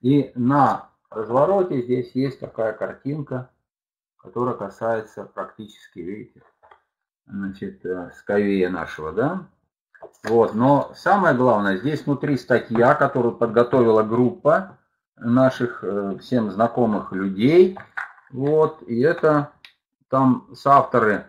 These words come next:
авторский коллектив, э, во главе с научным руководителем Юницкий, соавторский коллектив Сибиряков, Бабурин, Суходол, Петров.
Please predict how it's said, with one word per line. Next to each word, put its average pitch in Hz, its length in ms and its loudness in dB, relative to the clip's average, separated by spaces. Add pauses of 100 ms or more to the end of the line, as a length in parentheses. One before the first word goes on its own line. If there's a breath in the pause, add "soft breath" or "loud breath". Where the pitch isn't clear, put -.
(140)
авторский 135 540 0
коллектив, 131 680 0
э, 98 160 -2
во 104 120 0
главе 120 360 2
с - 120 -8
научным 117 400 0
руководителем 113 680 -2
Юницкий, 156 600 -2
соавторский 127 520 0
коллектив 117 460 -6
Сибиряков, 95 680 -4
Бабурин, 120 480 0
Суходол, 104 580 -4
Петров. 92 520 -10